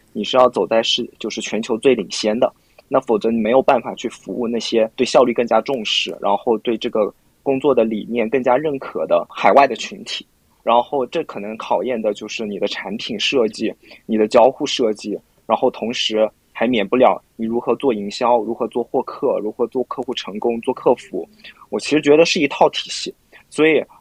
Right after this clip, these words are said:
呃，除了研发成本低以外，嗯，我觉得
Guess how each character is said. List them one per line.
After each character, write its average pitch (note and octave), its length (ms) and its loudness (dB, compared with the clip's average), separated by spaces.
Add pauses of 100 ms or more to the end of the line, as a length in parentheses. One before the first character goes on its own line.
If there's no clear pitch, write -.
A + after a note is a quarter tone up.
呃， A2+ 380 2
除 - 120 -2
了 G3 100 4
研 C3 200 2
发 C3+ 140 -2
成 - 180 -8
本 A2+ 180 0
低 A2+ 160 -8
以 C3 60 -4
外， G2 260 -4 (340)
嗯， A2 260 -6 (100)
我 A#2+ 100 2
觉 A#2 160 0
得 B2+ 240 6